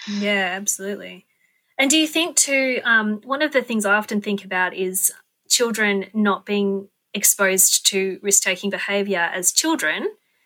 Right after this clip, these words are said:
and then they become adolescents who then have more freedom in their lives to perhaps take some risks. Um, do you think people often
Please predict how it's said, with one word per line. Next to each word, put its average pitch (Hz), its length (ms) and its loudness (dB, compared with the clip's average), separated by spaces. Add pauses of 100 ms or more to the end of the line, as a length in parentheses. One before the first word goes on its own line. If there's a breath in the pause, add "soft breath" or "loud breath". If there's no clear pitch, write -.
(260)
and 220 120 4
then 208 140 4
they 196 140 4
become 202 400 0
adolescents 185 840 0 (120)
who 196 120 4
then 190 280 0
have 175 440 -4
more 185 200 -4
freedom 190 480 0
in 190 140 -4
their 165 140 -4
lives 180 520 0
to 190 540 0
perhaps - 360 0
take - 240 -10
some - 260 -4
risks. - 400 -2 (600 soft breath)
Um, 214 240 2
do 214 100 2
you 269 80 -2
think 269 180 0
people 262 300 0
often 220 540 0